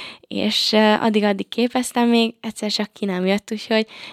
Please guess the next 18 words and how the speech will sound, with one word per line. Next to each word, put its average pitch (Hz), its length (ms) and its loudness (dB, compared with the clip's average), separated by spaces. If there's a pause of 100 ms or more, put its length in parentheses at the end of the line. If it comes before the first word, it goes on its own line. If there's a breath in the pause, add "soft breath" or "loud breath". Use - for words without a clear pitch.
mindent 196 680 0
igazából 202 760 -6
a 202 100 -8
zenekaroknak 202 800 -4
köszönhetek, 202 720 -4
mert, 202 540 -2
ö, 202 200 0 (960 loud breath)
mert - 220 -6
hogyha 202 440 0
ők 208 220 0
nincsenek, 202 440 0
akkor, 196 440 -8
akkor - 220 -8
most 196 180 -4
nem 202 160 4
ülök 190 240 4
itt - 140 -10
valószínűleg. 196 720 2